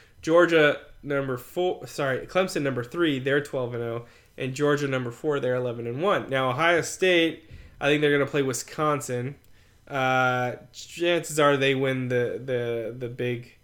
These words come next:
Ten championship, and they're in. Even if they lost, they may be in. L S U is gonna play Georgia. This is interesting because L S U is two, Georgia's four.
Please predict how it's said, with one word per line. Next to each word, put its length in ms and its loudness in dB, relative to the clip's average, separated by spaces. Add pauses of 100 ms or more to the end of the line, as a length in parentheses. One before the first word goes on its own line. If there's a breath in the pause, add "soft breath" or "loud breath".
(140)
Ten 220 -8
championship, 840 -8 (240 soft breath)
and 200 -2
they're 200 4
in. 180 -10 (640 soft breath)
Even 240 4
if 80 0
they 100 0
lost, 520 -2
they 100 -6
may 200 -8
be 160 -14
in. 100 -20 (720 soft breath)
L 180 6
S 160 4
U 140 4
is 80 4
gonna 180 2
play 200 -2
Georgia. 400 4
This 160 0
is 80 -2
interesting 400 -2
because 400 -6 (140)
L 140 -4
S 120 -4
U 60 -4
is 100 -8
two, 180 0
Georgia's 360 -2
four. 340 0